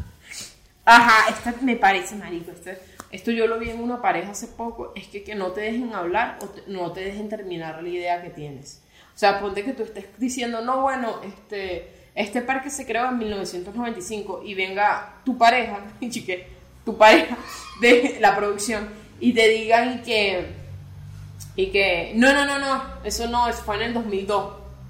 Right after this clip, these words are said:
Y tú digas, "No, pero se hizo esto, no, no se hizo esto, se hizo aquello". Como que unas ganas constantes de corregirte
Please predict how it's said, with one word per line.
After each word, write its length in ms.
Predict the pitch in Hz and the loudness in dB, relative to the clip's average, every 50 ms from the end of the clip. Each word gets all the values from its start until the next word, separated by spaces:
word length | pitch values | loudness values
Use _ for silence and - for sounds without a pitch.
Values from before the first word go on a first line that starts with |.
| - - - - - - | -20 -20 -20 -16 -10 -10
Y 60 | 208 | -8
tú 60 | - 226 | -4 -2
digas, 200 | 226 226 240 247 | 0 2 2 2
"No, 220 | 262 302 349 349 - | 4 4 4 4 4
pero 160 | 277 254 240 | 2 2 2
se 140 | 240 240 233 | 0 -2 -4
hizo 140 | - 269 262 | -4 -2 -4
esto, 200 | 269 262 - 240 | -4 -4 -4 -4
no, 180 | 240 262 277 | -2 0 0
no 80 | 277 269 | 0 0
se 140 | 269 - 269 | 0 -2 -6
hizo 180 | - 277 277 | -4 -2 -2
esto, 240 | 269 277 - - 208 | -2 -2 -2 -4 -6
se 120 | - 214 | -4 -4
hizo 180 | 202 196 208 214 | -2 0 2 2
aquello". 400 | 214 214 220 220 185 165 - - | 2 2 0 -2 -2 -2 -4 -6
Como 200 | - 208 208 202 | -8 -6 -6 -6
que 80 | 202 208 | -6 -8
unas 300 | 202 208 220 226 240 - | -6 -4 -4 -4 -2 0
ganas 400 | 254 254 254 254 262 262 - 269 | 0 0 0 0 -2 -4 -6 -8
constantes 580 | 262 254 247 - - 202 196 196 202 226 226 | -8 -8 -6 -2 -2 -2 -2 -2 -4 -6 -6
de 140 | 240 247 240 | -6 -6 -4
corregirte 800 | 240 233 208 190 185 185 196 208 214 214 220 - 277 277 277 | -2 -2 -2 0 -2 -6 -6 -8 -10 -10 -10 -10 -10 -10 -10